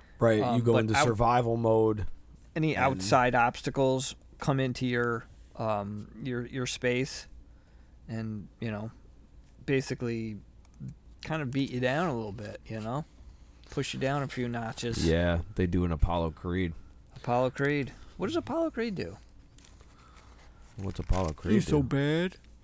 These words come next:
Speaker 1: <laughs>
Speaker 2: He's so bad.
Speaker 1: I just wanna go the distance, man.
Speaker 2: <laughs>
Speaker 1: I just wanna go the distance. I don't wanna win. I just wanna go the distance.
Speaker 2: There you go.
Speaker 1: That's it.
Speaker 2: Um, so there's also,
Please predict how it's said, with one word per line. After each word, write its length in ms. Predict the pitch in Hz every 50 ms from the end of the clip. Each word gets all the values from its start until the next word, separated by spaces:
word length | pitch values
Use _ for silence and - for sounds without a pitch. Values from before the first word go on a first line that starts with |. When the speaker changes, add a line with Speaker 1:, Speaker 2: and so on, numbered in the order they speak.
| -
Speaker 1:
<laughs> 80 | - 139 - - - - - 784 - 698 679 - - - - - - - - 320 - - - - - -
Speaker 2:
He's 120 | 160 139 -
so 80 | - - 147 -
bad. 400 | - 110 120 131 143 160 165 - - - - - - - - - - - - - - - - - - - - - - - - -
Speaker 1:
I 120 | - 92 92
just 160 | 95 87 95
wanna 200 | 107 107 104 98
go 200 | 98 107 107 110
the 100 | 110 104
distance, 600 | 95 110 113 107 - - - 95 82 - - -
man. 320 | 98 98 101 104 104 95 - - 107
Speaker 2:
<laughs> 140 | - - -
Speaker 1:
I 460 | 165 143 - - 147 90 85 - 135
just 160 | 98 92 - 101
wanna 220 | 101 98 98 95
go 160 | 95 98 98
the 100 | 98 92 90
distance. 680 | 98 98 98 92 - - 95 92 87 - - - - -
I 100 | 95 95
don't 120 | 101 101
wanna 200 | 101 98 95 87
win. 320 | 87 90 92 98 98 92
I 80 | 87 85
just 140 | 90 87 90
wanna 220 | 87 85 87 87
go 220 | 82 - 80 85 90
the 100 | 90 80
distance. 420 | - - - - - - 87 87
Speaker 2:
There 100 | - 117
you 140 | 139 156 151
go. 340 | 156 160 185 247 302 190 - - - - - - - - - - - - - -
Speaker 1:
That's 80 | - -
it. 200 | 95 95 - - - - - - - - - - - - - - - - -
Speaker 2:
Um, 400 | 135 131 127 123 120 120 120 - - - - - - - - - - -
so 340 | - - 170 165 156 131 - -
there's 380 | 180 139 151 147 151 147 131 131
also, 720 | - - 143 143 156 156 - - 147 139 135 127 117 -